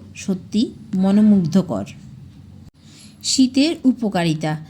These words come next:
শীতকালে নানা রকম শাক সবজি জন্মায়, যেমন পালং, মূলো, বিভিন্ন রকম কপি, টমেটো, বেগুন, পেঁয়াজ,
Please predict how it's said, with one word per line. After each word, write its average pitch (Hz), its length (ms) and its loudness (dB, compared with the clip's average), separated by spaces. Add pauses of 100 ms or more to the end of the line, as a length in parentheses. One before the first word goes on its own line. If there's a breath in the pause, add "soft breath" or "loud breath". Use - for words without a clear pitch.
(200 loud breath)
শীতকালে 262 580 2
নানা 226 360 0
রকম 233 320 -2 (240 loud breath)
শাক 240 380 -4
সবজি 214 420 -2
জন্মায়, 185 460 0 (180)
যেমন 208 480 2 (100)
পালং, 208 380 0
মূলো, 208 540 6 (340 loud breath)
বিভিন্ন 277 440 2
রকম 208 320 0 (160)
কপি, 196 420 2 (420 loud breath)
টমেটো, 220 500 0
বেগুন, 196 500 2
পেঁয়াজ, 185 420 0